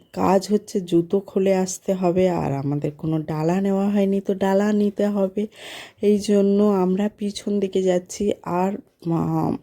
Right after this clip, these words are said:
কি আর বলবো, প্রচণ্ড রোদ্দুর ছিল, প্রচণ্ড ভিড় ছিল।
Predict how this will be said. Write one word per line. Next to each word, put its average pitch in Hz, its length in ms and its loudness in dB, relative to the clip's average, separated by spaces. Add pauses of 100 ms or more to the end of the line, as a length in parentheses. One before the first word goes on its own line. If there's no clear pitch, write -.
(120)
কি 196 180 0
আর 185 200 4
বলবো, 180 360 -2
প্রচণ্ড 240 960 0
রোদ্দুর 185 580 2 (100)
ছিল, 214 320 0
প্রচণ্ড 208 840 -2
ভিড় 185 560 -2
ছিল। 185 420 0